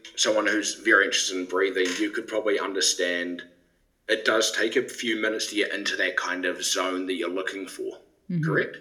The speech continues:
Speaker 2: Yes, yes,
Speaker 1: And
Speaker 2: correct.
Speaker 1: if you don't have the kind of endurance of the respiratory muscles, you're gonna struggle to get into that zone.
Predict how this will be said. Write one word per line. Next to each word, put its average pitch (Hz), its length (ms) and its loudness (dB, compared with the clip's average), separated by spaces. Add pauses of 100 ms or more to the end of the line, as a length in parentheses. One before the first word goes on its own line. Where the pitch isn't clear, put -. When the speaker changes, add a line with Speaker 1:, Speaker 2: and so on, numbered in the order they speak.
Speaker 2:
Yes, 156 540 -2 (220)
yes, 151 500 -6
Speaker 1:
And 113 120 0
Speaker 2:
correct. - 180 2
Speaker 1:
if - 60 -2
you 127 60 2
don't 131 260 4
have 127 440 -2
the 113 260 0
kind 107 240 -2
of 92 380 0 (420)
endurance 113 640 0
of - 60 -4
the 98 80 4
respiratory 95 560 2
muscles, 85 720 0 (540)
you're 110 120 2
gonna 98 260 4
struggle 98 440 4
to - 100 2
get 98 200 2
into 98 220 -2
that 92 220 0
zone. 117 460 0